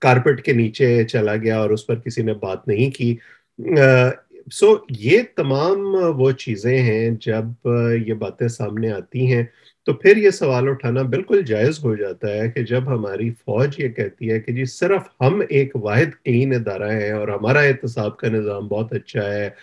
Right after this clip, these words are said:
और हम करप्शन से बड़े दूर हैं, लेकिन ये जो बाकी सियासतदान हैं, ये बड़े गंदे हैं और ये बड़े करप्ट हैं,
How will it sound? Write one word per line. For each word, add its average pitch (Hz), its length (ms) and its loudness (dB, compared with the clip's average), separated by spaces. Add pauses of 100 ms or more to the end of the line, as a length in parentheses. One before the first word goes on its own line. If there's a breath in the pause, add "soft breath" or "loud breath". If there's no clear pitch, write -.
(480 loud breath)
और 151 120 8
हम 156 220 8
करप्शन 165 460 2
से 139 120 -2
बड़े 117 240 2
दूर 107 340 -2
हैं, 110 200 2
लेकिन 117 440 0
ये 123 160 2
जो 117 120 0
बाकी 117 400 0
सियासतदान 113 640 0
हैं, 104 140 0
ये 143 120 4
बड़े 143 260 4
गंदे 98 360 -4
हैं 110 80 0
और 107 160 -6
ये 151 140 2
बड़े 127 240 2
करप्ट 117 420 -4
हैं, 113 200 -2